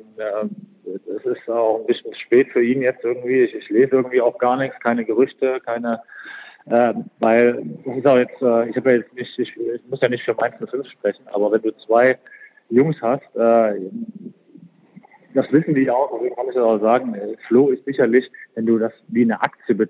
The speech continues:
äh, bezifferst, äh, die interessantere Aktie mit mehr Wachstumspotenzial.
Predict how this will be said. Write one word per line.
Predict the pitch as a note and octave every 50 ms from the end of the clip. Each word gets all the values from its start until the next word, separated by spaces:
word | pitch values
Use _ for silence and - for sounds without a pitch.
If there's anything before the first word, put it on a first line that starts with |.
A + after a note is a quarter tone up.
| _
äh, | - G2 A2+ G#2+ G#2 G#2 G#2 G#2 G#2 G#2 G#2 G#2 G#2 G#2 G2+ G2+ F#2+ F#2 -
bezifferst, | G#2 - - - A#2 - A2+ B2 C3 - _ - - - - - _ _ -
äh, | - A2+ A2 G#2 - -
die | -
interessantere | - - - - B2+ G#2+ G#2+ G#2 A#2+ A#2+ B2+ B2+ B2+ G#2+ G#2+ -
Aktie | B2 - - - - C#3+ B2
mit | A#2 A2+ - -
mehr | A#2 A#2 A#2 A2+ G2
Wachstumspotenzial. | G#2+ - - - - A#2+ A#2 A2 - - A#2 - G#2 F#2 - - G#2+ F#2 F2 E2+